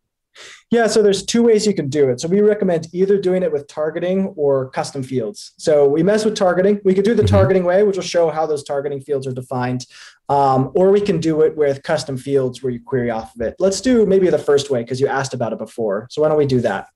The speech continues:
Speaker 2: Okay.
Speaker 1: So if you go over to, uh, on the very left-hand bar,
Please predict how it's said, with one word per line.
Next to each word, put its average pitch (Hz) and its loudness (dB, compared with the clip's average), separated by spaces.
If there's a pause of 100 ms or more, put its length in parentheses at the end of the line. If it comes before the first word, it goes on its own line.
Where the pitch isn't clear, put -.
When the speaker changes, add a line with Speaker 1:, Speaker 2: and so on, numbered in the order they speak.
(240)
Speaker 2:
Okay. 160 -4 (300)
Speaker 1:
So 160 0
if 165 0
you 180 2
go 226 4
over 202 2
to, 165 0
uh, 139 0
on 156 -2
the 147 -2
very 185 2
left-hand 160 -4
bar, 131 -2